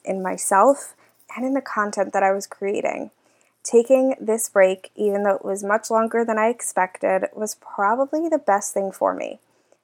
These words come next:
Not only that, going overseas for a little over a week has brought so much inspiration and motivation that I truly felt was missing in the recent months.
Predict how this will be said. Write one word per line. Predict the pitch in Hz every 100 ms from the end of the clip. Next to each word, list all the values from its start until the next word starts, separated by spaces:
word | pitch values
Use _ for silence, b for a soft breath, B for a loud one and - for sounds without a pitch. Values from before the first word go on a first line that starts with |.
| -
Not | 214 240
only | 254
that, | 233 196 202 - _ _
going | 202 214
overseas | 226 208 190 202 202 208
for | - 202
a | 202
little | 208 220
over | 214 208 208
a | 196
week | 196 214 - _ _ _ -
has | 208 -
brought | 202 196
so | - 208 202
much | 220 233
inspiration | - 214 - 226 208 202 - 202 202 -
and | 208
motivation | 202 202 208 190 196 196 190 202 b b b -
that | 214
I | 208 214
truly | - - 233 262
felt | 254 208 -
was | 202
missing | 196 202 196 202 190 190 190 _ _ _ _ _ _
in | 208
the | 190
recent | 196 - -
months. | 71 - - -